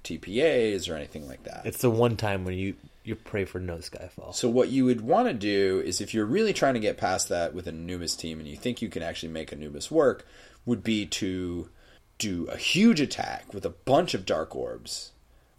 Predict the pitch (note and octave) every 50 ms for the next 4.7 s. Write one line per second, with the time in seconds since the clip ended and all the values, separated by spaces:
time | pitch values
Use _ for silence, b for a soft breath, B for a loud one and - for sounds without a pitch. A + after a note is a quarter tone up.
0 | _ _ - A2+ - - E2 F#2+ G2 G#2+ A#2+ A2+ A2+ A2 F2+ - F2+ G#2 G2+ G2
1 | G2 G2 F#2+ F2+ F2+ F2 E2 E2 E2 E2 D2+ D#2 D2+ C#2 C2 C2 C2 B1 - -
2 | C#2+ C#2 C2+ C2 C2 B1 - - - - - - _ _ - - - - - _
3 | _ _ _ _ - - - - - A2 A#2 A#2+ A2+ G2 G#2 G2+ G2 - - A#2
4 | E2+ F#2 A#2 A#2+ G2 F#2+ F#2 - - - A#2+ G2+ - -